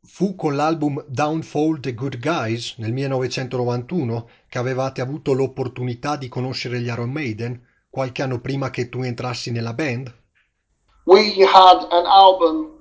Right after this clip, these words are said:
Speaker 2: called All Hell Is Breaking Loose at Little Kathy Wilson's place. And before that, we had the video to our song,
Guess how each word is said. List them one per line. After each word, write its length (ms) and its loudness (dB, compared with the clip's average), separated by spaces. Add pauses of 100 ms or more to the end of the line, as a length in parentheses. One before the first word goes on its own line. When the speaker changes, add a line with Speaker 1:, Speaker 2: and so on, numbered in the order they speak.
Speaker 2:
called 600 0
All 340 2
Hell 480 0
Is 140 -6
Breaking 500 2
Loose 500 -4 (460)
at 260 8 (220)
Little 400 0
Kathy 380 0
Wilson's 580 4 (100)
place. 480 4 (1120)
And 580 6 (540)
before 540 6
that, 460 2
we 220 2
had 300 -2
the 80 -4
video 720 2 (200)
to 440 -2
our 600 2
song, 520 2